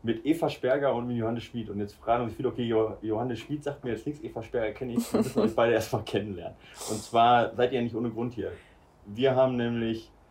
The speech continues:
wir sind vorgestern, nee, gestern sind wir mit fünf, mit fünf Stunden oder im, im Auto in fünf Stunden kurz hierhin gefahren. Ihr beide habt den Fußbus genommen und wart drei Stunden unterwe-, äh, drei, drei Wochen unterwegs.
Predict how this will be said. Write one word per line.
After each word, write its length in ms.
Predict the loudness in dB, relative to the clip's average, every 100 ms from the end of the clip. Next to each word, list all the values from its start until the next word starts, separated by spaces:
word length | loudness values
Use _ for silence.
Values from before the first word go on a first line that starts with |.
| _ _
wir 120 | -2
sind 200 | 0 0
vorgestern, 460 | -2 0 2 0 0
nee, 40 | 2
gestern 240 | 4 2
sind 160 | -2 -2
wir 80 | -2
mit 180 | -2
fünf, 320 | 0 -2 -2 -8
mit 120 | -10
fünf 200 | -8 -8
Stunden 420 | -4 -4 -4 -8 -10
oder 300 | -2 0 0 -8 -20
im, 120 | -18 -20 -14
im 100 | -4 4
Auto 320 | 4 6 4 0
in 100 | -6
fünf 180 | -6 -6
Stunden 240 | -4 -4
kurz 160 | -2 -2
hierhin 160 | 0 -2
gefahren. 300 | -2 -2 2
Ihr 80 |
beide 140 | 4 4
habt 120 | 2
den 80 | -6
Fußbus 420 | -6 -8 -6 -6
genommen 300 | -4 -4 -2
und 180 | -4 2
wart 320 | 4 4 0 -20 _ _ -4
drei 180 | 2 4
Stunden 240 | 4 2
unterwe-, 380 | 0 -2 0 8
äh, 160 | 8
drei, 160 | 8 6
drei 220 | 6 6
Wochen 200 | 4 2
unterwegs. 480 | 0 0 0 -2